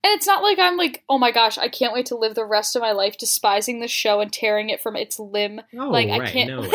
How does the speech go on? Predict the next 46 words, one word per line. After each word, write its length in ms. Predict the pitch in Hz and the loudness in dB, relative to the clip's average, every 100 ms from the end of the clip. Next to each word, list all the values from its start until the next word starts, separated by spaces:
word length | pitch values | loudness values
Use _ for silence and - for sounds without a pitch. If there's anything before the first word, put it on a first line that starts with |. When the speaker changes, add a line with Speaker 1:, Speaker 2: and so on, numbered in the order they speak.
| 523 427 440 | 4 4 2
Speaker 1:
like, 140 | 392 | 2
Speaker 2:
Yeah. 240 | 330 127 - | 2 0 4
Speaker 1:
I 120 | 359 | 4
did 160 | 370 415 | 4 4
not 200 | 415 311 | 4 6
hate 240 | 294 302 | 4 4
it. 200 | 220 135 - | 2 0 2
I 120 | 277 | 2
did 180 | 269 285 | 2 0
not 180 | 277 277 | 0 0
hate 220 | 254 247 | -2 -2
it. 240 | 330 359 - | 0 -2 0
And, 220 | 269 277 | 2 2
like, 220 | 277 277 - - | 2 -2 -6 -4
will 220 | 262 269 | 2 4
I 100 | 330 | 4
probably 540 | - 269 254 311 294 | 2 2 4 2 0
listen 360 | 240 240 - 254 | 0 -4 -4 -8
to 180 | 254 285 | -4 2
it? 260 | 277 269 - | 4 4 0
Like, 180 | 254 - _ - | -4 -4 _ -6
the 60 | 302 | 2
music 280 | 311 381 415 | 2 4 2
is 120 | 294 | 0
really 640 | 233 269 269 277 294 302 _ _ _ _ _ _ _ _ _ _ - | 0 -2 0 0 0 -2 _ _ _ _ _ _ _ _ _ _ 2
fun 180 | 262 254 | 2 2
and 120 | 262 | 0
energetic. 920 | 254 240 240 196 202 285 320 - - _ 254 | 0 -2 0 -2 2 0 0 -10 -20 _ 0
And 100 | 247 | 2
I 120 | 240 | 2
think, 400 | 247 240 247 233 | 0 0 -4 0
like, 640 | 220 208 202 208 _ - _ _ _ _ - | 2 2 0 -6 _ -20 _ _ _ _ 0
if 200 | 440 415 | 4 4
you're 100 | 285 | 4
like 320 | 254 254 240 | 4 4 2
me 320 | 254 262 302 220 | -2 2 2 2
and 120 | 202 | 0
you 100 | 214 | 0
like 220 | 233 269 | 2 0
to 80 | 233 | 2
listen 260 | 233 240 | 0 0
to 80 | 208 | -4
<laughs> 120 | 202 | 0
musicals 480 | 262 285 285 208 208 | 4 4 2 -2 -2
while 160 | 202 190 | 2 2
you're 100 | 185 | 2